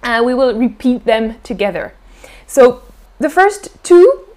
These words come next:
uh, start with an A, right? So the sound is really different. A. Attendre. Attendre.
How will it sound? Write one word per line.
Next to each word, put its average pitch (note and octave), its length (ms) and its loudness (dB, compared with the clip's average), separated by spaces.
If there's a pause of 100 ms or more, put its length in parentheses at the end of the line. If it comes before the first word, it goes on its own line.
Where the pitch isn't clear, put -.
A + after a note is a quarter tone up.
(380)
uh, B3+ 160 -4
start D4+ 680 -2 (180)
with C#4+ 360 -2 (380)
an A#3 100 -8 (100)
A, B3+ 520 2
right? A3 420 -2
So - 220 -8
the C#4+ 120 -4
sound F#4+ 280 -2
is A3 240 -4
really F4+ 300 0
different. C4+ 500 -6 (540)
A. E4+ 300 4 (1500)
Attendre. D4+ 1300 -2 (1200)
Attendre. D#4 920 -6